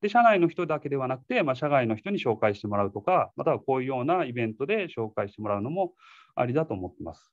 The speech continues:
で、ノハコも実際に外部パートナーに頼った部分がとても大きいです。で、それをほとんど紹介で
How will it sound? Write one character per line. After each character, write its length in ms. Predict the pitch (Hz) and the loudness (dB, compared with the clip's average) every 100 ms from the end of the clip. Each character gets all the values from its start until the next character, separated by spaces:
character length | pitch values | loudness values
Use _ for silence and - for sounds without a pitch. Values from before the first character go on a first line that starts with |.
| _ | _
で、 80 | 196 | 0
ノ 120 | 233 | 4
ハ 100 | 302 | 4
コ 100 | 302 | 4
も 220 | 175 175 131 | 4 4 4
実 120 | 139 | 0
際 100 | 170 | 0
に 60 | 147 | 4
外 200 | 160 175 | 4 2
部 100 | 185 | 2
パ 120 | 202 | 2
ー 60 | 156 | 2
ト 80 | |
ナ 120 | 107 95 | -2 -6
ー 20 | |
に 100 | 92 | -6
頼 200 | 123 123 | -4 -2
っ 40 | |
た 80 | 113 | -2
部 140 | 101 | -4
分 180 | 95 90 | -6 -4
が 160 | 92 92 | -2 -2
と 100 | 123 | -2
て 80 | 143 | -2
も 240 | 131 127 127 | -2 -2 -2
大 120 | 123 | -4
き 160 | - | -6
い 40 | 98 | -14
で 120 | 80 | -14
す。 100 | _ 165 | _ -4
で、 100 | 190 | 2
そ 100 | 233 | 2
れ 60 | |
を 40 | 208 | 2
ほ 80 | |
と 140 | 202 196 | 2 0
ん 80 | 117 | -2
ど 160 | 90 - | -6 -2
紹 160 | 120 113 | -2 2
介 200 | 110 104 | 0 2
で 240 | 101 98 | 0 -2